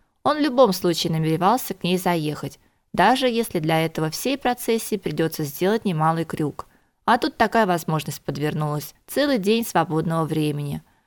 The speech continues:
Какая бы она ни была озабоченная и беспардонная, всё же боевая подруга, десять лет вместе. Можно ли оставить её на произвол судьбы в такое время?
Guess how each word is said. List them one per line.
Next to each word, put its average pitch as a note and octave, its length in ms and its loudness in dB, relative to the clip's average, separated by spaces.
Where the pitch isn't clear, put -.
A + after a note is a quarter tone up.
Какая C4+ 420 4
бы A3+ 100 2
она A3 260 4
ни G#3 100 2
была F#3+ 340 4
озабоченная F3 640 0
и - 20 -2
беспардонная, D#3+ 960 0
всё A#3 280 2
же C4+ 180 -2
боевая F3 500 4
подруга, D#3 720 -2
десять C4+ 520 0
лет F#3 220 0
вместе. E3 600 -4
Можно C#4+ 300 2
ли A#3+ 80 4
оставить G3+ 540 4
её G3 220 2
на A#3+ 120 0
произвол F#3 440 0
судьбы F3+ 360 0
в - 80 -6
такое F3 400 0
время? D#3+ 480 -2